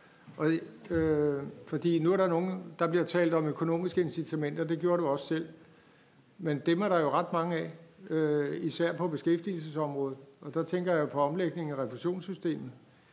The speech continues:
Det er jo blevet solgt som et økonomisk incitament til at få folk i arbejde.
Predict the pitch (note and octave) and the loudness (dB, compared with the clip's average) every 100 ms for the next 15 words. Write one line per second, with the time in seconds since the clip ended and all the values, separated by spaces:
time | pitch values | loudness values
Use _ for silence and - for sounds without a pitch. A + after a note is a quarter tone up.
0 | _ - E3+ G3+ E3+ C3 E3+ D#3+ D#3+ F3+ | _ 0 0 2 0 2 0 0 0 -2
1 | E3 C#3+ - E3 C3+ D#3+ D#3 F#3 E3+ E3+ | 0 0 -2 -6 -2 -2 -2 -4 -2 -4
2 | C3 D3+ - D3+ D#3 - E3+ - C3+ D3+ | -2 -4 -4 -4 -4 -4 -4 -4 -6 -4
3 | D#3 D3+ B2+ D3+ D#3 | -4 -4 -4 -4 -8